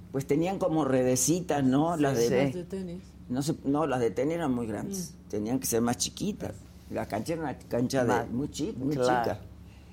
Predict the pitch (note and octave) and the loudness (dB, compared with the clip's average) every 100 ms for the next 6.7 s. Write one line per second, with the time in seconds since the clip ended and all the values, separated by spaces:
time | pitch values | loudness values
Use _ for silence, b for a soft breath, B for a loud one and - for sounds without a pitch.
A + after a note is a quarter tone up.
0 | B B - E3+ E3+ G#3 G#3+ G3 F#3 F#3 | B B -4 0 2 0 0 0 0 0
1 | F3+ D3 C#3+ C#3 B2+ - C3+ - - - | -2 0 0 2 0 2 -2 -2 -12 -14
2 | - - B - - - - - - - | -18 -20 B -20 -20 -20 -20 -20 -20 -20
3 | - G#3 B3 B3+ G#3+ E3+ F#3 - D3+ F#3 | -6 0 2 2 0 -2 -4 -2 0 2
4 | G3+ F#3 F#3+ C3+ C#3+ D3 D3+ D#3 - C3+ | 2 2 -2 -2 0 2 4 2 0 2
5 | D3 C#3 C#3+ C#3+ G#2+ A#2+ - D#3+ E3 A2+ | 2 2 0 0 -2 0 2 2 2 -2
6 | B2+ - D#3 E3 - C3 A2+ | -2 2 2 2 2 0 0